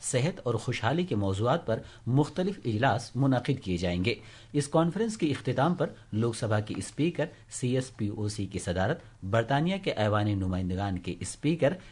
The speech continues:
لینڈسے ہوئل کو سونپیں گے۔ انوپم مشرا کی رپورٹ کے ساتھ خبر نامے کے لیے میں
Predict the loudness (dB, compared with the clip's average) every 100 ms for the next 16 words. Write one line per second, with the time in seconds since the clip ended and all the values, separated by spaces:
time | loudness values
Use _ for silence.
0 | -2 2 2 2 0 2 2 2 0 -6
1 | -2 -2 0 0 2 0 -2 -10 -14 -2
2 | 0 0 0 0 -2 -4 -4 -4 -6 -2
3 | -2 0 -2 0 0 -2 -16 -12 -4 -2
4 | 0 0 0 -2 -2 -2 -2 -2 -4